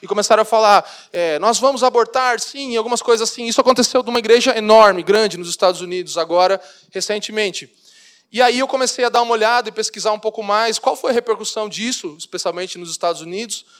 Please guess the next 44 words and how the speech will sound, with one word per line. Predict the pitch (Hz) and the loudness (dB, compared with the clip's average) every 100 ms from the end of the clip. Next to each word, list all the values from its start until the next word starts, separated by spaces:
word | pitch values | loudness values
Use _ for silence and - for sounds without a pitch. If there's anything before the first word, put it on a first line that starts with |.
| _ _ - | _ _ -8
é, | 139 131 123 120 - | -6 -4 -8 -12 -12
e | 220 220 | -8 -8
vi | 151 208 233 | -6 -6 -6
que | - 226 226 208 208 | -8 -10 -8 -4 2
há | 196 | 2
vários | 220 240 - | 4 0 0
canais | 226 233 269 | 0 0 -2
no | 208 | -4
YouTube | 214 - 240 214 180 _ _ - | -10 -8 -10 -8 -10 _ _ -12
e | |
de | 170 | 2
alguns | 214 208 233 | 2 2 -4
influenciadores | 240 226 226 - 220 185 226 233 202 | -6 -6 -6 -2 -2 4 4 4 0
que, | - 196 170 | -10 -14 -14
que | 175 | -8
são | 214 | -4
formadores | 214 226 208 214 | 2 2 4 2
de | 202 | 0
opinião, | 202 214 196 220 359 | -4 -6 -4 -4 -2
que | 226 | -2
eu | |
não | 226 | -2
conhecia, | 240 226 196 - 247 254 | -2 -2 -2 -6 -6 -4
mas | 190 | -4
pelo | - - 190 | -6 -4 -4
que | 190 | 0
eu | 190 | -2
vi | 170 131 214 254 - - - | -2 -2 -2 -2 -8 -20 -18
e | |
percebi, | 160 190 - 190 202 | -4 -2 -2 -4 -4
são | 214 | -6
pessoas | 247 247 254 240 | -4 0 2 0
que | - | -4
influenciam | 254 254 247 - 311 | -8 -6 -6 -4 -4
muitos | 254 277 285 - 175 - _ _ | 2 2 2 -4 -10 -12 _ _
nos | - 165 | -12 -10
Estados | - 185 175 | 0 0 0
Unidos, | 190 202 233 - _ - - | -4 -6 -6 -12 _ -18 -4
e | |
eles | 247 - | -2 0
começaram | 269 254 247 247 | 0 2 2 2
a | |
falar | - 269 269 | 4 4 4
que | 262 233 196 | 0 -4 -6